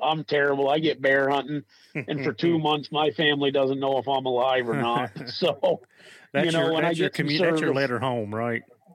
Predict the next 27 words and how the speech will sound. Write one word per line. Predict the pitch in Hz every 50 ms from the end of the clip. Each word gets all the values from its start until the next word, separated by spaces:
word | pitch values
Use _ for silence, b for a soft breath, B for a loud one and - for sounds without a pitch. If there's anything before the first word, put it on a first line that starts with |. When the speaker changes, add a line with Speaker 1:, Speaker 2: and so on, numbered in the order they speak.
| -
Speaker 1:
that's | 165 170 180 175 -
my | 185 196 185
letter | 180 175 180 175 180 190 180
home, | 160 170 190 180 156 139 123 117
you | 123 135 143
know, | 147 147 147 151 160 160 151
and, | 143 139
Speaker 2:
Yeah. | 139 - 107
Speaker 1:
and | 131 143 139
I | 143
get | 143 160 165
a | 165
little | 165 160 160 156
service | - - 185 170 170 165 170 151 -
on | 175 170 165
a | 156
mountaintop, | 156 160 170 175 165 156 147 - 160 160 170 160 -
and | 151 151
I'll | 151 156 151
type | - - 170 156 135 -
something. | - - 135 120 113 110 - 127 123 120 123
And, | 123 127 131 135 135
uh, | 135 131 131 131 127 _ _ _ _ _ _ _ _ _ _ _ _
and | 220 226 233
honestly, | 233 240 254 247 233 175 - 208 202 185 180 160
it's, | 147 139 - - -
it's, | - 143 143 -